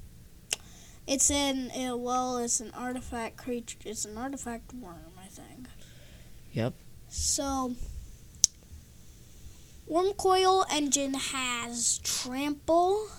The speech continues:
Speaker 1: and lifelink, I
Speaker 2: Mm-hmm.
Speaker 1: believe.
Speaker 2: Death touch.
Speaker 1: That, oh, Death touch and lifelink. And whenever a Worm Coil Engine is put into a graveyard from the battlefield,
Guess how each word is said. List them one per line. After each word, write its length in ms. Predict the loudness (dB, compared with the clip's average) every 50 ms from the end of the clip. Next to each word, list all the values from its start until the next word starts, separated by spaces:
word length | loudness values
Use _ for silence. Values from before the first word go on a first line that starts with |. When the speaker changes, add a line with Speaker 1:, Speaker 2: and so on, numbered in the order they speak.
| -14 -16 -18 -18 -18 -12 -6 -4
Speaker 1:
and 800 | -2 0 2 2 2 0 0 -2 -2 -4 -6 -6 -6 -6 -6 -6 -6 -8 -12 -14 -14 -16 -16 -16 -16 -16 -12 -8 -4
lifelink, 720 | -2 0 0 0 -2 -4 -8 -12 -12 -10 -10 -10 -10 -12 -14 -16 -16 -16 -16 -16 -16 -18 -16 -14 -10 -4 0
I 40 |
Speaker 2:
Mm-hmm. 260 | 0 2 2 2 2 0
Speaker 1:
believe. 400 | 0 -2 -6 -12 -16 -16 -16 -6 0 2
Speaker 2:
Death 200 | 2 2 2 0
touch. 380 | -6 -10 -10 -10 -10 -10 -10 -12 -16 -18 -18 -18 -12 -4 -2
Speaker 1:
That, 140 | -2 -2 0 0 2
oh, 440 | 6 6 8 8 8 6 6 4
Death 300 | 6 6 6 6 6 4
touch 240 | 0 -4 -4 -4 -6
and 120 | -10 -10 -10
lifelink. 360 | -12 -14 -14 -16 -16 -16 -16 -16 -16 -14 -14 -14 -12 -12 -14 -14 -10 -6
And 140 | -2 0 2
whenever 320 | 4 6 6 6 6 6 4 4 2
a 100 | 0 0
Worm 340 | 0 2 2 4 4 2
Coil 360 | 4 6 8 8 10 10 8 6 4
Engine 340 | 4 4 6 6 6 6 6
is 140 | 6 4 6
put 280 | 8 8 6 6 4
into 360 | 0 0 4 4 6 6 6 6
a 60 | 4
graveyard 640 | 4 4 4 4 6 6 6 6 6 4 2 -2 -2
from 220 | -2 -2 0 0
the 80 | 0 0
battlefield, 640 | 0 2 2 2 2 2 6 8 8 8 8 6